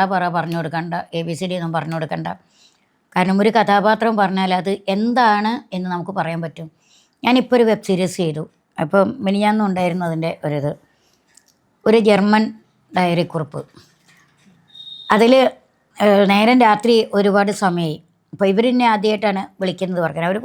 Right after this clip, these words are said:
ഒരുപാട് ചെയ്തിട്ടുണ്ട് ഷോർട്ട് ഫിലിമൊക്കെ. പക്ഷേ ഇതിന് ഒരു, ആ, ജിന്നുമ്മ എന്ന് പറഞ്ഞിട്ടൊരു ക്യാരക്ടറാണ് എനിക്ക്. അപ്പോൾ നേരെ ഒരുപാട് രാത്രിയായപ്പോൾ, ആ, എനിക്ക് എൻ്റെ, ഏഹ്, സമയം പോയി. പിന്നെ എനിക്ക് അവിടുന്ന് ഇവിടെ എത്തണം. ആ, അപ്പോൾ ഇവർ പോരാന്നുള്ള രീതിയിലല്ലേ നമ്മൾ പോണത്.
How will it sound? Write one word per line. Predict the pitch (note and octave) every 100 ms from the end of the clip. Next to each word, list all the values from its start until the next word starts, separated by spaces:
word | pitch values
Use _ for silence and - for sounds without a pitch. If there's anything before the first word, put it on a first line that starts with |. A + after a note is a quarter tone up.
| B3
ഒരുപാട് | A3+ A#3+ C#4+
ചെയ്തിട്ടുണ്ട് | C#4 B3 A#3+ A3 F3+ E3+ - - - -
ഷോർട്ട് | - G#3 E3
ഫിലിമൊക്കെ. | G3+ F#3+ F#3 F3+ -
പക്ഷേ | G3 A3+
ഇതിന് | A3+ B3+ C#4 -
ഒരു, | A3+ A3 G#3+
ആ, | G3+ G3 F#3 F#3+ G3+ - _ -
ജിന്നുമ്മ | G#3 A#3+ C4+ A3+ -
എന്ന് | _ G#3+
പറഞ്ഞിട്ടൊരു | G3+ F#3+ F#3+ F3+
ക്യാരക്ടറാണ് | F#3 E3+ F3 F3 D#3+
എനിക്ക്. | D#3+ C#3 - - _ _ _ _
അപ്പോൾ | _ G#3
നേരെ | A3 B3
ഒരുപാട് | C#4 C4 C4
രാത്രിയായപ്പോൾ, | B3+ A3 G#3+ A#3+ G#3 G#3 G#3 A3 -
ആ, | F#3+ F3+ F3+ F3 F3 - _ _ _ _ _ _ _ _
എനിക്ക് | G3+ G#3+ A3
എൻ്റെ, | B3 A#3 B3+ B3 B3
ഏഹ്, | A3 G#3+
സമയം | G#3+ G#3+ A3 A3+
പോയി. | G#3 G3+ G#3
പിന്നെ | G3+ G#3
എനിക്ക് | G3 A3
അവിടുന്ന് | G#3 A3
ഇവിടെ | G#3
എത്തണം. | F#3+ - F#3 F#3 _ -
ആ, | G3 F3+ F3
അപ്പോൾ | E3+ F#3
ഇവർ | G3+ G#3+ A#3 A#3+ -
പോരാന്നുള്ള | - A#3+ B3 C4 B3+
രീതിയിലല്ലേ | B3 A#3 A3+ A3
നമ്മൾ | G#3+ G3+
പോണത്. | F#3+ F#3 F#3 D#3+